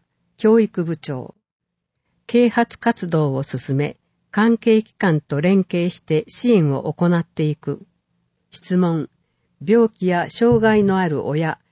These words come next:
兄弟、祖父母などの介護や身の回りの世話を行う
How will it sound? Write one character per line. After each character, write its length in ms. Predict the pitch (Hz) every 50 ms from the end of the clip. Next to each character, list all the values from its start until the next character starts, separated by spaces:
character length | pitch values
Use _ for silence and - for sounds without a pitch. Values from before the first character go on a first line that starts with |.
| _ _ _ -
兄 100 | - 226
弟、 260 | 220 185 160 139 135 139 135 - - _ _ _ _
祖 200 | - - 190 196
父 100 | - 240
母 140 | 240 214 156
な 160 | 151 151 147
ど 100 | 143 135
の 160 | 135 127 127
介 320 | - - - 214 208 180
護 140 | 135 143 135
や 180 | 135 135 - - _ _ _ _ _ _
身 100 | 156 170
の 160 | 190 214 220
回 260 | 208 190 190 180 170 160
り 120 | 160 156
の 200 | 160 156 143 - _ _ _ _ _
世 180 | - - 180 185
話 180 | 220 233 202
を 120 | 151 139 -
行 220 | 139 143 - 147
う 340 | 143 143 147 139 139 -